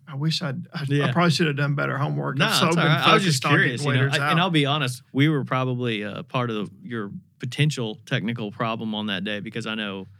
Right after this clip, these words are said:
Speaker 2: John Hoffman sits next, our photo editor, and I walked in his office and he's like, "They're going live," and pulled up the website right there. And, and, and so, like, there were people who were just, you know, probably a lot of people who were kinda looking.
Speaker 1: Oh, yeah, there was tons of people looking. And we were like,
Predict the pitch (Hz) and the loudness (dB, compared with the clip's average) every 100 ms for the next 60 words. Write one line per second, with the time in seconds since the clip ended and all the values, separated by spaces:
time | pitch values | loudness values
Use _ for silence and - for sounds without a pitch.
0 | - 123 117 117 117 117 101 - - 113 | -4 -2 -2 -6 -6 -8 -10 -10 -10 -8
1 | 101 104 107 117 117 98 98 98 101 - | -8 -10 -8 -6 -6 -8 -12 -12 -14 -16
2 | - 104 110 107 - 95 113 107 92 104 | -14 -10 -6 -8 -6 -6 -6 -6 -8 -8
3 | 104 90 85 98 127 160 175 185 190 180 | -10 -8 -8 -6 -4 -2 -2 -4 -4 -4
4 | 139 101 - 131 120 117 113 113 117 117 | -4 -8 -4 -4 -2 -4 -2 -2 -2 -4
5 | 107 101 107 120 117 123 113 120 147 131 | -4 -4 -2 -2 -2 -2 -2 -4 -4 -4
6 | 123 127 135 127 127 113 117 - 131 135 | -6 -4 -4 0 -2 -2 -8 -4 0 4
7 | 165 143 185 165 143 139 127 117 123 - | 4 4 2 4 4 4 2 0 -2 -6
8 | - 160 135 110 110 104 185 170 135 131 | -8 0 0 0 -4 0 2 2 2 0
9 | 123 135 120 131 113 101 - - 135 110 | 0 -2 0 -2 -2 -8 -14 -4 -2 0
10 | 120 139 92 - - - 240 185 165 143 | -2 -4 -4 -10 -14 -2 2 4 4 2
11 | 180 156 - - - 233 202 135 160 - | 2 2 0 -6 -4 -4 -2 -4 -6 -4
12 | 139 165 - - - 151 190 220 160 135 | -4 -4 -6 -4 0 2 2 2 0 -2
13 | 127 | -6